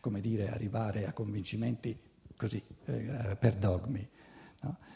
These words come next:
Quindi proprio, proprio come conseguenza ultima della scienza naturale che, eh, si, come dire,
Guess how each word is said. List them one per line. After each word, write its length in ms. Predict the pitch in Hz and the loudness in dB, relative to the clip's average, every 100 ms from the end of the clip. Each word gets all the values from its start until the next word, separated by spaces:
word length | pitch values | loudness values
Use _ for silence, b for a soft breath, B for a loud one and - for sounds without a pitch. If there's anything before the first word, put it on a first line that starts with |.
| b b b b b - | b b b b b 12
Quindi 320 | 185 170 - | 12 12 10
proprio, 1000 | - 180 285 - 190 180 156 - - - - b b b b - - - - - - | 10 10 10 6 10 12 10 4 -14 -20 -20 b b b b -20 -20 -20 -20 -20 8
proprio 1000 | - 196 214 - 185 175 175 - - - - - _ _ _ _ _ - | 12 12 12 12 12 12 12 8 -2 -16 -20 -20 _ _ _ _ _ 6
come 320 | - 185 180 | 12 12 12
conseguenza 880 | 156 202 185 196 202 311 285 - 202 - | 12 12 12 10 10 10 10 8 4 12
ultima 600 | 208 165 113 117 92 - - - _ - | 12 12 12 6 4 -2 -12 -20 _ -6
della 300 | 117 131 123 | 4 4 4
scienza 540 | - 180 285 277 - | 6 8 10 8 6
naturale 800 | 160 151 160 123 107 92 104 - - - _ - - B B B B B B - | 4 4 4 4 4 0 -4 -10 -20 -20 _ -20 -20 B B B B B B 8
che, 540 | 185 175 165 151 - | 12 12 12 8 0
eh, 500 | - 143 143 135 117 113 | -2 0 2 2 0 0
si, 480 | - 139 135 120 - | 4 6 4 2 4
come 220 | 156 139 | 6 8
dire, 380 | 135 104 95 | 8 6 4